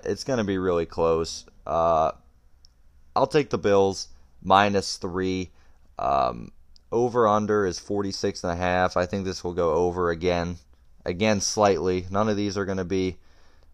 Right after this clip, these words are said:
I don't think any of these games are gonna be blowout wins or losses here. Uh, but I'm gonna take the over-under of forty-six and a half. I'm gonna go with the over. And I'm gonna pick the Bills to win at home.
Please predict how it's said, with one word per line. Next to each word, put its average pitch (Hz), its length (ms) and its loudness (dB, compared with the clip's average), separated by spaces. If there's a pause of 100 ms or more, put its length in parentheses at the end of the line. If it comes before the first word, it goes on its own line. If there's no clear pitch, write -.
(460)
I - 120 4
don't 143 140 0
think 120 160 0
any 98 240 0
of 95 60 0
these 92 180 -4
games 92 260 -2
are 90 40 -4
gonna 90 120 -4
be 87 60 -4
blowout 85 640 2
wins 85 300 -4
or 82 100 0
losses 80 480 0
here. 82 320 -2 (520)
Uh, 76 340 0
but 76 180 -4
I'm 110 120 2
gonna 131 140 0
take 113 220 -2
the 95 120 0
over-under 87 720 0 (280)
of 82 120 -6
forty-six 95 500 -6
and 82 100 -8
a - 20 -6
half. 85 220 0
I'm 85 80 -8
gonna 85 80 -8
go 82 100 0
with 82 100 -2
the - 140 -6
over. 87 480 -2 (480)
And 85 160 -4
I'm 92 80 -2
gonna 113 140 -2
pick 143 120 -8
the 127 60 -8
Bills 120 340 2
to 113 80 -2
win 110 160 0
at 101 80 0
home. 78 300 0